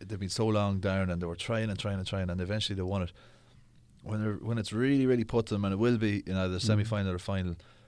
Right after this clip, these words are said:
Speaker 1: you'd wonder now, is it there? I'm not saying if it is or it isn't, but we, we won't, they, we won't know, and they won't know until that question is asked of them.
Speaker 2: The, the, the reverse of that is maybe the release of winning it two years ago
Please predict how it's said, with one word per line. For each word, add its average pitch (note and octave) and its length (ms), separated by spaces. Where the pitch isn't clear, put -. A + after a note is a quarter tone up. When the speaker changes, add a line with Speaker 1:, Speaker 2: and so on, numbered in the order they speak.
Speaker 1:
you'd G2+ 160
wonder G2 260
now, F#2+ 160
is F2+ 260
it F2 80
there? F#2 260
I'm F2 80
not A2 140
saying G#2+ 160
if F#2 60
it F#2+ 60
is G#2+ 140
or F#2 140
it F2 60
isn't, F2+ 260
but F2+ 200
we, F2+ 200
we F#2+ 140
won't, G2 380
they, A#2+ 200
we A2+ 160
won't A2 160
know, G2 140
and F2 100
they G#2 100
won't F#2+ 180
know F2+ 200
until F2 220
that F2 220
question F2+ 320
is D#2+ 80
asked F2+ 280
of D#2+ 100
them. D#2+ 160
Speaker 2:
The, A#2+ 260
the, A2+ 280
the A2+ 120
reverse A2+ 400
of G2 120
that A2+ 280
is G2+ 160
maybe A2 280
the G2+ 140
release G2+ 400
of G#2+ 140
winning G#2+ 280
it G2 120
two A#2 120
years G#2 440
ago G2+ 520